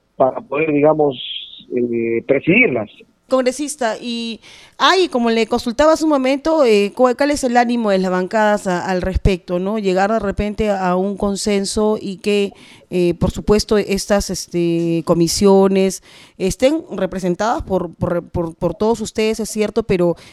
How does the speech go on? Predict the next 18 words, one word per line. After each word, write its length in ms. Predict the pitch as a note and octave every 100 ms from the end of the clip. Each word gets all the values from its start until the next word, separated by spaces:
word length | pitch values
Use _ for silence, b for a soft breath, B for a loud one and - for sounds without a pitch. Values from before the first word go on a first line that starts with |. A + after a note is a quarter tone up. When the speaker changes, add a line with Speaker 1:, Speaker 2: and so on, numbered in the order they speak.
| B
Speaker 2:
¿cómo 200 | A#3+ D4
llegar 360 | B3+ A3+ B3 B3+
a 80 |
ese 180 | A#3 A#3+
momento? 460 | A3+ G#3+ A#3 F#3+ G#3+
Porque 300 | F3+ - F3
ya, 260 | G3+ G#3+
ya 100 | G#3+
hemos 220 | A3 A3+ A#3
escuchado 440 | - F#3 G#3+ G#3+
que 120 | -
hay, 220 | G3+ G#3
este, 260 | G#3+ G#3+ G3
ba-, 160 | F#3 F#3
eh, 140 | F3+
bancadas 440 | F3 E3+ F#3+ G3+
que 140 | G#3+ F3+
quieren 460 | - G3+ G3+ F#3+